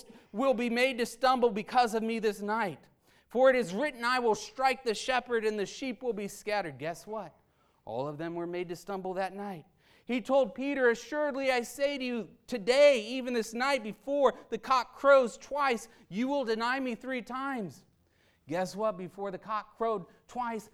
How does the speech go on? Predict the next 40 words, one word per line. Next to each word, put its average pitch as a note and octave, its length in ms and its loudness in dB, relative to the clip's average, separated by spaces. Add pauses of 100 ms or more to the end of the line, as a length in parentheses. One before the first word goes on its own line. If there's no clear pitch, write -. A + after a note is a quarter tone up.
Peter A3 300 -4
denied G#3+ 360 -4
him G#3+ 160 -4
three A3 240 -6
times. G#3+ 720 -6 (720)
He C4 160 -4
had B3+ 140 4
already C#4 680 6
told C#4 380 -2
his A3 100 -6
disciples A#3 640 -4
on B3+ 340 -4
multiple C#4 680 2
occasions C#4 800 -2 (240)
what C#4 260 2
was C4+ 260 -2 (160)
to B3 80 -4
happen C#4 500 -2
to C4 160 -4
him, A3 160 -6 (180)
and C#4 200 -2
yet C#4+ 200 0
they C#4+ 140 -4
still C#4+ 360 -2
didn't C#4 340 -6
get D4 180 -2
it. B3 360 -6 (760)
In A#3 160 -6
fact, C#4+ 460 -2 (400)
in A#3 180 -6
Matthew C4+ 380 -4
sixteen, C#4 500 -6
he B3+ 80 -4
puts C4+ 280 -6
it C4 80 -10
like B3+ 220 -2
this, C4+ 220 -6
after B3+ 260 -4
Jesus B3+ 460 -6
confesses, C#4 960 -4